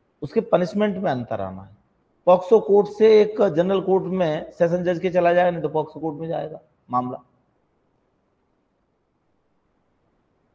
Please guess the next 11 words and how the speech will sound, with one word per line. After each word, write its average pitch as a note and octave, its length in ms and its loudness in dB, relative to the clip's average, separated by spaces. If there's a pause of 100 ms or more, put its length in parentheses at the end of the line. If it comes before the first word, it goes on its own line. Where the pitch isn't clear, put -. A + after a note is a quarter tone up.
(340)
पनिशमेंट E3 460 -2
में F3 180 0
भी E3+ 120 0
अंतर E3 280 -2
आएगा, C#3+ 300 -2 (1120)
तो - 60 -20 (160)
इसके F3 260 -2
लिए F#3+ 140 2
क्या F#3+ 200 0
करेंगे? D#3+ 420 -4 (2750)
तो F#3 560 4